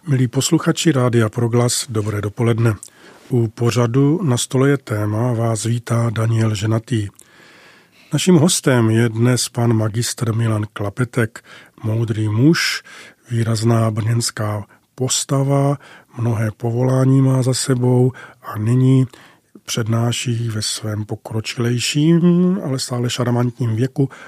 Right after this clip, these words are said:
humanitní předměty na Vysokém učení technickém v Brně. Pan Milan Klapetek je také znalcem pohádek, přesněji pohádkových motivů a umí o pohádkách mluvit tak, jako jsem dosud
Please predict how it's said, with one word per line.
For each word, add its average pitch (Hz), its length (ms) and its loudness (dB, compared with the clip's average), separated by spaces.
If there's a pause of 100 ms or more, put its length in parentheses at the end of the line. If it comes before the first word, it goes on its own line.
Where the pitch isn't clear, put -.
humanitní 143 760 2
předměty 120 640 -2
na 113 240 0
Vysokém 113 680 -2
učení 110 580 -4
technickém 107 760 -6
v 95 120 -12
Brně. 107 360 0 (560)
Pan 120 160 0
Milan 165 220 2
Klapetek 120 600 -4 (320)
je 127 80 -2
také 147 640 -2
znalcem 127 840 -2 (100)
pohádek, 113 800 -2
přesněji 151 720 2 (180)
pohádkových 131 800 -2
motivů 107 680 -4
a 113 220 -4 (340)
umí 156 360 4
o 156 120 -4
pohádkách 147 640 -2
mluvit 147 420 2 (100)
tak, 147 220 -4 (120)
jako 156 640 -2
jsem 156 320 -2
dosud 127 520 -6